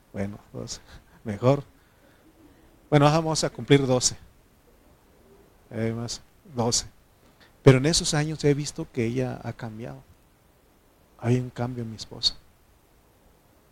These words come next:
Y ella puede decir eso de mí, espero que sí. Porque la esposa es la que lo conoce uno, la pareja es la que lo conoce, los que viven con uno.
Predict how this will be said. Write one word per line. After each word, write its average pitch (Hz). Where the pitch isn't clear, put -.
Y 123
ella 127
puede 127
decir 117
eso 120
de 98
mí, 123
espero 113
que 117
sí. -
Porque 139
la 131
esposa 151
es 175
la 175
que 135
lo 120
conoce 127
uno, 147
la 127
pareja 127
es 151
la 147
que 123
lo 113
conoce, 120
los 139
que 131
viven 147
con 117
uno. 147